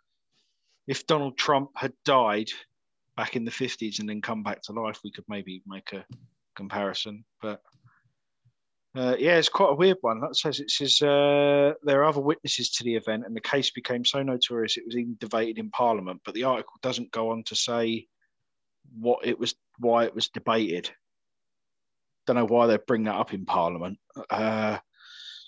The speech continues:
some little ghost hunter called Harold Chibbett. There's a little photo of him, and he looks a bit weird. He looks a little bit like, uh, Tim Roth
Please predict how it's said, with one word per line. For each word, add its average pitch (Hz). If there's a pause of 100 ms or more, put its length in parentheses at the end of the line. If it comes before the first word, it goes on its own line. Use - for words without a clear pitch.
(220)
some 156
little 139
ghost 147
hunter 135
called 127
Harold 127 (100)
Chibbett. 113 (240)
There's 135
a 131
little 127
photo 139
of 110
him, 113
and 120
he 127
looks 151
a 98
bit 87
weird. 87 (720)
He 131
looks 156
a 135
little 135
bit 127
like, 123
uh, 120 (920)
Tim 135
Roth 143